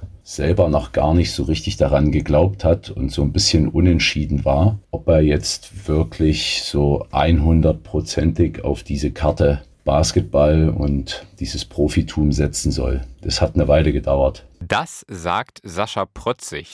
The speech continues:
Speaker 2: damals, als Jonas Richter noch in der Niners-Jugend spielte, wie heute Cheftrainer des Chemnitzer Jugendteams in der Nachwuchsbasketball-Bundesliga.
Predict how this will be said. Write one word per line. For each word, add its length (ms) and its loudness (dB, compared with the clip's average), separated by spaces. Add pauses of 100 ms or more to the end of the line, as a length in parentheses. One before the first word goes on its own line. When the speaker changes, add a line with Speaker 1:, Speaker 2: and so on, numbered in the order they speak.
Speaker 2:
damals, 500 -6
als 220 -4
Jonas 340 -4
Richter 240 -10
noch 140 -4
in 120 -8
der 280 -2
Niners-Jugend 680 -8
spielte, 460 -4 (320)
wie 280 0
heute 380 -2
Cheftrainer 600 -4
des 320 -8
Chemnitzer 400 -4
Jugendteams 600 -2
in 160 0
der 100 0
Nachwuchsbasketball-Bundesliga. 1900 -6